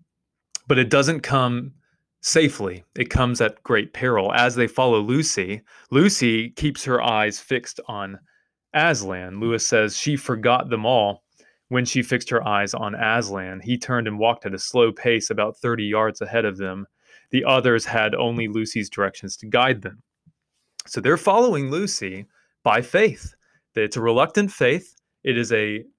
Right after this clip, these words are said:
dented and imperfect faith. It's a faith that is attendant with growlings and murmurings, but it is a faith, faith like a mustard seed. They follow Lucy as Lucy follows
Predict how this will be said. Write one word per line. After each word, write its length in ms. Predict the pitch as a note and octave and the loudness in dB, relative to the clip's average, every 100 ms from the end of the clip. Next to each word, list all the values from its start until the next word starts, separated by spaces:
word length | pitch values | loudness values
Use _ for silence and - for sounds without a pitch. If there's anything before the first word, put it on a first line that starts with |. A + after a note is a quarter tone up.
| A#2 | -4
dented 520 | C#3 D#3 F3 D#3 C#3 | 0 0 2 0 0
and 300 | C#3 A#2+ A2 | -2 -6 -8
imperfect 680 | - A2 G#2+ F3 G3+ D#3 - | -8 -8 -4 -2 0 -2 -4
faith. 440 | - - A2+ D3+ - | -10 -10 -8 -8 -10
It's 180 | C#3+ C3+ | -6 0
a 240 | A2+ A2 | 0 0
faith 480 | A2 - C3+ B2+ - _ - _ _ _ _ | -2 0 0 0 -8 _ -20 _ _ _ _
that 160 | B2+ B2+ | 2 2
is 160 | C#3 A#2+ | 2 0
attendant 580 | A2+ - C#3 B2+ A#2+ | 0 0 0 0 -2
with 260 | A#2 G#2 G#2 | -2 -4 -2
growlings 600 | A#2+ A#2 A#2 A#2 A2 G#2+ | 0 2 2 0 -2 -4
and 100 | F#2+ | -4
murmurings, 680 | G2 D#3 A#2+ F2+ F2+ A2 - _ _ _ - | 0 0 -2 -6 -10 -12 -14 _ _ _ -6
but 100 | A2+ | -2
it 140 | A2 | 0
is 160 | B2+ D#3+ | 0 0
a 60 | |
faith, 400 | - G3 F#3+ A2 | -2 0 0 -2
faith 400 | - - C3+ C3+ | -4 0 0 0
like 180 | C#3+ C#3 | -2 0
a 40 | D3+ | 0
mustard 420 | D#3 E3+ D3 C#3 | 0 -2 -6 -10
seed. 340 | - C3+ C3 - _ _ _ _ G#2+ | -10 -10 -12 -16 _ _ _ _ -12
They 100 | G2+ | -4
follow 320 | B2 B2 C3 | 2 2 2
Lucy 500 | B2+ C3 - C#3+ C#3+ | 2 -2 -4 -4 -4
as 160 | A2 | -6
Lucy 300 | G#2 A#2+ - | -6 -6 -6
follows 340 | A#2+ A#2+ A2 | -6 -4 -4